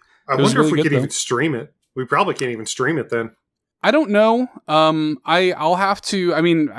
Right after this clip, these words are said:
Speaker 2: it, it's gonna depend, but, but I would like to play it, and if I do end up picking it up, I'll, uh,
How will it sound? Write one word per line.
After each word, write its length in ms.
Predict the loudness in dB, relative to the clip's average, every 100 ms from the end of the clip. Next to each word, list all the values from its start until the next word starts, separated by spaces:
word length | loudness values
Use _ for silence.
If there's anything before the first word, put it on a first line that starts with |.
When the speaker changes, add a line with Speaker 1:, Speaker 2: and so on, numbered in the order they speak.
| -14 -8
Speaker 2:
it, 60 | -4 -2
it's 100 | -2
gonna 220 | 2 2 2
depend, 440 | -2 0 0 0
but, 200 | -2 0
but 80 | 2
I 100 | 2
would 240 | 4 2
like 220 | 2 0
to 80 | -4
play 260 | 0 2 2
it, 40 |
and 100 | 2
if 100 | 0
I 100 | 0
do 240 | 0 0 0
end 140 | 0
up 100 | -2
picking 280 | -4 -4 -2
it 80 | -2
up, 200 | -2 0
I'll, 220 | 0 0
uh, 220 | 0